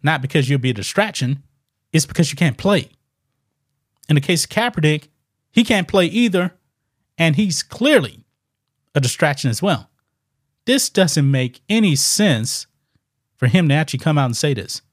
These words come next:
I mean, every time now, I guess, guys, where there is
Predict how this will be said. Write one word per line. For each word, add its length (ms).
I 60
mean, 240
every 220
time 280
now, 160
I 60
guess, 240
guys, 460
where 360
there 340
is 420